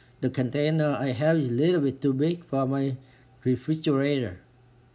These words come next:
And look at the, how beautiful the meat, with juicy and wet and of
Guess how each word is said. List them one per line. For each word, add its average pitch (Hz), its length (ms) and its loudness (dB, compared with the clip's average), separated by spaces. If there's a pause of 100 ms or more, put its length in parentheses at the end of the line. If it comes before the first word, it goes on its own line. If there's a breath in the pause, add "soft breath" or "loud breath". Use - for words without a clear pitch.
(340 soft breath)
And 113 180 -4
look 151 220 -2
at 143 180 4
the, 131 100 2
how 147 420 4 (120)
beautiful 147 540 2
the 127 80 0
meat, 160 260 -2 (720 soft breath)
with 135 220 -2
juicy 165 680 0
and 110 260 -6
wet 156 500 -6 (500)
and 101 260 -8 (640 soft breath)
of 165 360 0